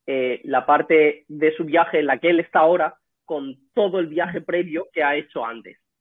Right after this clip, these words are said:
Y tiende a saltarse el viaje previo, que son los sets y las repeticiones y el perfeccionamiento y el repetir, repetir, repetir, repetir durante años,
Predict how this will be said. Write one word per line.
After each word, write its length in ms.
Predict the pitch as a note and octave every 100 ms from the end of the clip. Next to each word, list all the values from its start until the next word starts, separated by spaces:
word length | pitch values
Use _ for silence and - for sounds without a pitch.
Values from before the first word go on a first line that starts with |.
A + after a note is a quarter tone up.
| _ _ _ _ _ _ _
Y 140 | D#3+ D#3
tiende 400 | F3+ G3 G3 D#3
a 120 | C#3+
saltarse 480 | D3+ D#3 A3 A#3 A3
el 100 | G3+
viaje 300 | G3 - F3+
previo, 480 | G3+ G3+ F#3+ F#3+ - _
que 100 | D3
son 240 | D#3+ E3 C#3
los 140 | C3+ -
sets 200 | G#3 G#3 -
y 60 |
las 160 | D#3 D3
repeticiones 720 | C#3+ C#3 C#3+ F#3 F3+ D#3+ D#3+ _
y 320 | C#3 C3 B2+ - _ -
el 160 | D3+
perfeccionamiento 1120 | D3+ D3 C#3 - C#3 B2 E3+ F#3 E3 E3 D#3+ -
y 360 | C#3 C3+ C3+ C3
el 140 | D3+ D3
repetir, 400 | D3 D3+ E3+ E3+
repetir, 300 | E3+ D#3+ D#3+
repetir, 340 | D#3+ D#3+ D#3
repetir 380 | D#3 C#3+ E3 D#3
durante 320 | C#3 C#3+ C#3
años, 320 | E3 G3 F#3